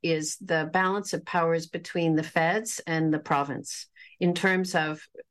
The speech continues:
adjudicating what kinds of environmental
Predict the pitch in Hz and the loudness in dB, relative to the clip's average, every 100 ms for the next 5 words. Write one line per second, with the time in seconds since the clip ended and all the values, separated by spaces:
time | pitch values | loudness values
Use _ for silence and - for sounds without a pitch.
0 | _ _ - - - 165 208 202 190 - | _ _ -12 -8 -4 0 2 0 -2 -2
1 | 165 165 160 160 160 - _ - 208 - | -2 0 -2 -4 -8 -20 _ -2 -2 -2
2 | 190 175 175 170 175 165 165 160 160 156 | -2 -2 -2 -2 -2 0 2 2 2 2
3 | 156 151 151 | 0 0 -2